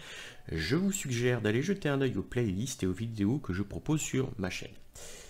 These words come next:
Il y a plus de cent vidéos sur le sujet, mais attention,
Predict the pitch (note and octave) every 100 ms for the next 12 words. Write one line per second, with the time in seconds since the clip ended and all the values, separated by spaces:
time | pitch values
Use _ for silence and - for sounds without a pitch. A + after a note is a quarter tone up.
0 | - - - C3 E3+ D#3 D3 A#2+ A#2 A#2+
1 | G#2+ G2+ - F#2 G#2 C#3 D#3+ E3 B2 A#2+
2 | B2 A#2+ - C#3 G3